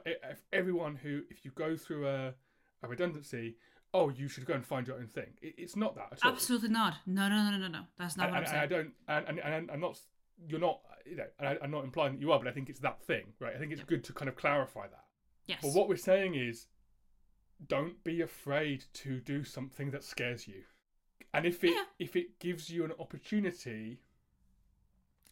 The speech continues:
Speaker 1: if a less than ideal circumstance, let's call it that, whatever that may be, right,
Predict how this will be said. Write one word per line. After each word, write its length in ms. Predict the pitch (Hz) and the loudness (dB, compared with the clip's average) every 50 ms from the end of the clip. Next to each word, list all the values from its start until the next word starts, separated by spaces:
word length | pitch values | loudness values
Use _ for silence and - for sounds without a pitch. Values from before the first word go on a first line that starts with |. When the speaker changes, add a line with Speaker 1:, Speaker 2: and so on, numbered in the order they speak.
| _ _ | _ _
Speaker 1:
if 220 | - 165 156 - | -4 -4 -2 0
a 440 | 190 165 147 143 147 143 143 139 135 - _ _ _ _ _ _ _ _ _ _ _ _ _ _ _ _ _ _ _ _ _ _ _ _ | 2 4 4 4 4 2 0 -2 -6 -10 _ _ _ _ _ _ _ _ _ _ _ _ _ _ _ _ _ _ _ _ _ _ _ _
less 320 | - 160 165 185 196 202 - | -2 4 6 6 6 6 2
than 160 | - 208 196 | 2 2 4
ideal 720 | 196 196 196 190 190 185 170 147 139 131 131 131 135 131 - _ _ _ _ - | 6 6 4 4 4 4 4 4 4 2 0 0 -4 -6 -10 _ _ _ _ -10
circumstance, 920 | - - 156 131 123 - - 104 - - 101 101 113 - - - - _ _ - | -2 0 2 2 0 -2 -8 -18 -16 -14 -12 -12 -12 -12 -14 -20 -20 _ _ -20
let's 120 | 123 - | -20 -16
call 160 | - - 135 139 | -10 -8 -8 -8
it 60 | - | -6
that, 200 | 127 127 139 - _ _ _ _ _ _ _ _ _ _ _ _ - | -8 -8 -10 -10 _ _ _ _ _ _ _ _ _ _ _ _ -6
whatever 220 | 139 143 147 143 | -4 -2 -2 0
that 120 | 143 151 151 | -2 -2 -2
may 80 | 147 | -2
be, 220 | 139 123 117 113 - _ _ _ _ _ _ _ _ _ _ _ _ _ _ _ _ _ _ _ _ _ _ _ _ - | -4 -4 -6 -8 -8 _ _ _ _ _ _ _ _ _ _ _ _ _ _ _ _ _ _ _ _ _ _ _ _ -4
right, 220 | 120 117 120 117 | -2 -2 -2 -4